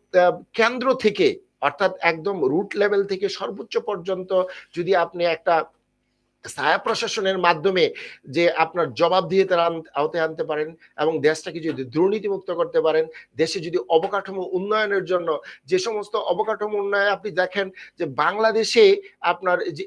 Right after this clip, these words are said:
এ-, এ রূপপুর পারমাণবিক বিদ্যুৎ কেন্দ্রে একটা বালিশ আপনার উত্তোলন করার জন্য প্রায়, আহ, তেতাল্লিশ হাজার টাকা, একটা বালিশ, একটা পর্দার দাম বিয়াল্লিশ লাখ টাকা।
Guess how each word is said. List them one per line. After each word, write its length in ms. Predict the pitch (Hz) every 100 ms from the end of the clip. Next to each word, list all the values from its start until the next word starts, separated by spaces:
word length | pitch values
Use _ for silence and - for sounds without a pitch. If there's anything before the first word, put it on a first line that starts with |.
| -
এ-, 220 | 175 180 175
এ 40 |
রূপপুর 440 | 175 196 - 180
পারমাণবিক 480 | - 175 175 180 165
বিদ্যুৎ 300 | 156 156 175 -
কেন্দ্রে 360 | 180 160 160 156
একটা 200 | - 180
বালিশ 680 | 147 156 185 202 - - _
আপনার 280 | 165 - 180 185
উত্তোলন 500 | 226 - 269 247 233
করার 280 | 226 214 196
জন্য 340 | 202 190 165 165 - _
প্রায়, 280 | 180 175 - - -
আহ, 480 | 165 160 160 - 143
তেতাল্লিশ 500 | 196 202 208 196 175
হাজার 180 | 165 165
টাকা, 260 | 143 135 -
একটা 200 | - -
বালিশ, 400 | 147 143 190 -
একটা 200 | - -
পর্দার 500 | 190 202 190 185 190
দাম 240 | 175 185 170 135
বিয়াল্লিশ 500 | 156 180 185 - 165
লাখ 200 | 143 -
টাকা। 260 | 135 123